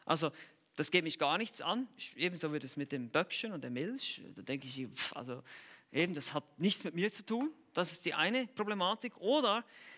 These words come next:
es kann sein, dass es dann in seltsame Anwendungen ausartet. Dass wir dann irgendwie versuchen, äh, eben zum Beispiel, äh,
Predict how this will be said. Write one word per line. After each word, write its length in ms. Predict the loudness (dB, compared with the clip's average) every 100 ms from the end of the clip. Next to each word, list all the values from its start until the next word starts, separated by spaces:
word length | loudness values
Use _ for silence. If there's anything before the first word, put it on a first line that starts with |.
| -20 -2
es 160 | 0
kann 180 | 4 4
sein, 280 | 6 4 4
dass 120 | -2
es 80 | 0
dann 280 | 4 4 0
in 200 | -2 2
seltsame 640 | 4 4 6 4 4 2
Anwendungen 680 | 2 4 2 2 0 -4 2
ausartet. 840 | 4 4 4 2 -2 -14 -14 -10
Dass 140 | -8 0
wir 60 |
dann 240 | 6 6 6
irgendwie 360 | 2 2 0
versuchen, 560 | -2 0 0 2 -2 -4 -8 -18 -20 -20 _
äh, 240 | 0 4 4
eben 140 | 4
zum 100 | 2
Beispiel, 640 | 4 4 4 0 0 0 -4
äh, 180 | -6